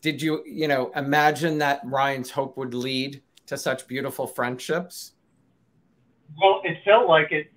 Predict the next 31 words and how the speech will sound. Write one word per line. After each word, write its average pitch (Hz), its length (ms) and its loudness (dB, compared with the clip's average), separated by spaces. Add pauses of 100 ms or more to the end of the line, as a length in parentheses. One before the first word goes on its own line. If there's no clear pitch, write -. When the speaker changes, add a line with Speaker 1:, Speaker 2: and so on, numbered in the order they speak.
(140)
Speaker 2:
during, 151 520 4 (180)
um, 127 440 0 (960)
during 160 280 2
the 143 80 0 (120)
show 123 460 2
that, 123 360 -2
that 135 220 -2
they 135 100 2
were 135 220 0
enduring 131 500 0
friendships, 127 560 -4 (300)
you 139 100 -6
know, 120 400 -4
uh, 113 280 -8 (140)
being 139 220 -2
established, 127 640 -2 (360)
and, 117 340 -8
uh, 110 260 -4 (120)
it, 131 220 -6
it 131 160 -8
definitely 127 440 -4
went 120 220 -2
on, 117 360 -2 (240)
yeah, 113 360 -6
beyond 120 320 -4
the 113 140 -10
show. 113 240 -8 (1400)
So 113 340 -8 (340)
I 143 100 0
wasn't 147 300 2
surprised. 120 520 0